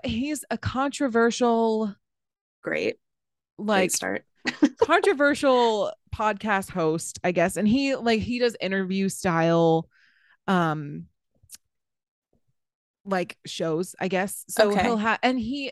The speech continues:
Speaker 1: his whole, like, thing is that he has people who he just wants to, like, explore their viewpoint.
Speaker 2: Interesting.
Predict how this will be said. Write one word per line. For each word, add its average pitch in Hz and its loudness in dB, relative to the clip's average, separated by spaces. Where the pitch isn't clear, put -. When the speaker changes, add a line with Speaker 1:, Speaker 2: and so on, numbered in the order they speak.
Speaker 1:
his 226 -4
whole, 269 4
like, 233 4
thing 170 2
is 208 2
that 196 4
he 202 0
has 202 0
people 190 4
who 240 -4
he 240 0
just 233 -8
wants 226 -6
to, 240 -8
like, 214 -2
explore 185 4
their 160 8
viewpoint. 147 0
Speaker 2:
Interesting. 202 4